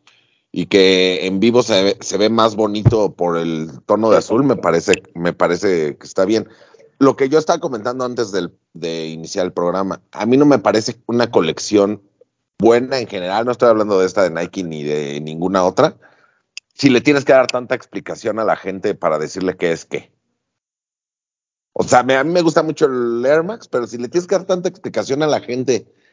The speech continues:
Speaker 1: de qué es, como que a mí me va a gustar que me expliquen, porque yo estoy en el nicho,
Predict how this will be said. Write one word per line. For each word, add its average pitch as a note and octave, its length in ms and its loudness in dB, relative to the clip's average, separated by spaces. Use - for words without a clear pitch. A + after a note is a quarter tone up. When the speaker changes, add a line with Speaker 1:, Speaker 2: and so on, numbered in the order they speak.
Speaker 1:
de G2+ 240 2
qué B2 260 6
es, - 320 -2
como A#2+ 300 2
que A2+ 1040 4
a B2 140 4
mí D#3+ 140 6
me F3+ 100 6
va E3+ 100 4
a D#3 40 2
gustar D3 320 -2
que D#3 120 -4
me A#2+ 80 -8
expliquen, F3+ 640 -4
porque G2+ 200 -4
yo A2+ 60 2
estoy C3 180 4
en G2+ 160 0
el F2+ 180 -6
nicho, F#3 440 -4